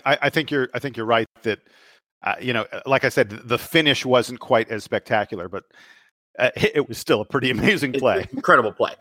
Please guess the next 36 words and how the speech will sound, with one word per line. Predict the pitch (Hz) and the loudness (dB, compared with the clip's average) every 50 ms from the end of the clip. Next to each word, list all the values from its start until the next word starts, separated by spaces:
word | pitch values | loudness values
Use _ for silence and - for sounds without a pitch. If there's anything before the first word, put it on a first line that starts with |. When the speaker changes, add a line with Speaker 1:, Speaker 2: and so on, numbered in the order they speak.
| _ _ _ _ - | _ _ _ _ 2
Speaker 2:
Like, | 127 127 113 - - - _ _ _ - - - 101 | 4 4 4 2 -4 -12 _ _ _ -20 -20 -20 -16
just | - 127 156 175 - - | -2 0 0 0 2 0
think | - 190 175 175 | 0 2 2 2
about | 156 139 131 120 113 107 104 - - _ _ _ _ _ _ _ _ _ _ _ _ _ _ _ - | 2 4 4 4 4 2 0 -2 -8 _ _ _ _ _ _ _ _ _ _ _ _ _ _ _ -12
what | 120 110 123 139 131 | -2 0 0 0 0
he | 131 135 | 0 0
had | 139 123 101 | 0 0 0
to | 110 | -4
do | 95 92 - 117 117 110 | -6 -4 -2 -2 0 0
with | 101 104 101 | 0 -2 -4
his | - 101 90 | -4 -8 -4
body. | - 110 98 95 90 87 80 - | 0 2 2 2 2 0 -6 -8
Like, | 104 98 - | -8 -8 -6
he | - - 131 | -6 -2 -2
had | 139 135 - | -2 0 -2
to | 139 | -4
contort | - 117 98 - 131 127 127 | -6 -6 -6 -2 0 2 2
his | 131 117 95 | 2 0 2
body | - 117 113 113 104 101 95 90 90 - _ _ _ _ _ _ | 4 4 6 6 4 2 -2 -4 -8 -12 _ _ _ _ _ _
to, | - 135 110 - - _ _ | -6 -6 -6 -6 -10 _ _
you | 117 120 | -6 -4
know, | 110 101 92 | -2 -2 -4
turn | - - 139 139 139 139 | -2 0 2 2 2 2
to | - - 135 | 0 0 -2
his | 127 104 104 | -2 -2 -2
right, | 107 117 113 104 101 - _ _ | 0 2 2 2 0 -4 _ _
catch | - - 143 - - | -8 -6 -6 -6 -8
the | - 117 | -12 -8
ball, | 104 123 117 107 110 | -6 -4 -2 -2 -2
and | 110 107 | -4 -4
then | 104 101 | -6 -6
one | 107 120 127 120 | -4 -4 -6 -6
fluid | - - - 123 117 107 104 | -8 -8 -6 -6 -6 -4 -4
motion | 113 113 113 - - 110 101 95 - _ _ _ _ | -4 -4 -4 -4 -8 -10 -10 -12 -16 _ _ _ _
before | - - - 143 139 | -14 -2 0 0 0
he, | 127 127 131 120 - - | 0 0 -4 -6 -8 -10